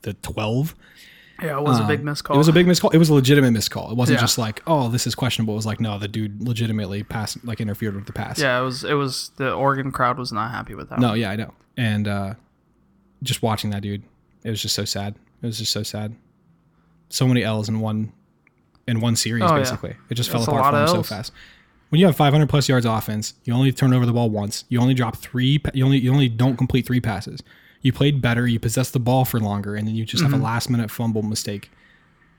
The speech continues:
Speaker 1: w-, to get the first down that would have won the game. That's
Speaker 2: Yeah.
Speaker 1: so sad.
Speaker 2: That's insane. I didn't know it was, like, that rough. I mean, I kinda watched that game, but it was kinda in the background. That's rough.
Speaker 1: Yeah, dude.
Speaker 2: Um,
Speaker 1: It
Speaker 2: my
Speaker 1: was
Speaker 2: L award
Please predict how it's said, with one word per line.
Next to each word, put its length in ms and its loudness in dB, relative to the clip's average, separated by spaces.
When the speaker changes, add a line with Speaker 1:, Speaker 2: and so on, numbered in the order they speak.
Speaker 1:
w-, 120 0
to 100 4
get 220 2
the 80 2
first 320 2
down 220 2
that 60 -2
would 140 0
have 140 -2
won 140 -2
the 60 -4
game. 220 -10
That's 120 -4
Speaker 2:
Yeah. 60 0
Speaker 1:
so 80 -2
sad. 200 -10
Speaker 2:
That's 160 -6
insane. 440 -2
I 100 0
didn't 160 2
know 160 4
it 20 4
was, 120 0
like, 180 -2
that 140 2
rough. 340 0
I 60 0
mean, 100 0
I 80 -2
kinda 220 0
watched 200 -2
that 120 -4
game, 200 -2
but 60 -4
it 60 -2
was 80 -4
kinda 180 -2
in 60 -4
the 40 -4
background. 500 -4
That's 220 -6
rough. 320 -4
Speaker 1:
Yeah, 160 -4
dude. 260 -6
Speaker 2:
Um, 640 2
Speaker 1:
It 60 -6
Speaker 2:
my 100 2
Speaker 1:
was 100 0
Speaker 2:
L 120 4
award 380 2